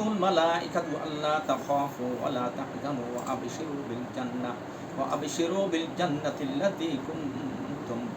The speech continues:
توعدون। صدق الله العظيم।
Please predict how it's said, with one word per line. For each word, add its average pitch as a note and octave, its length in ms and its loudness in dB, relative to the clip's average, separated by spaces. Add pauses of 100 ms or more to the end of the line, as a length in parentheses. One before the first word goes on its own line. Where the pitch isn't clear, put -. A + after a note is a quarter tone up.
توعدون। B2 1160 -2 (440)
صدق C#3 280 0
الله C#3+ 600 2 (400)
العظيم। B2 800 -2